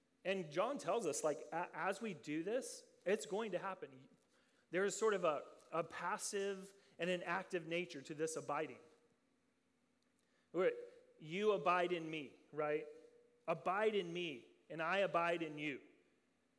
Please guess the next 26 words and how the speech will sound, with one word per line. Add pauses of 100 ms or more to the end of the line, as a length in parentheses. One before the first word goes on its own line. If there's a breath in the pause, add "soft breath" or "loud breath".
And
as
we
abide
in
Christ, (520 soft breath)
through
not
only
his
work,
but
as
we (180 loud breath)
meditate
on
him
through
his
word, (420 loud breath)
he
will
produce
fruit
in
us.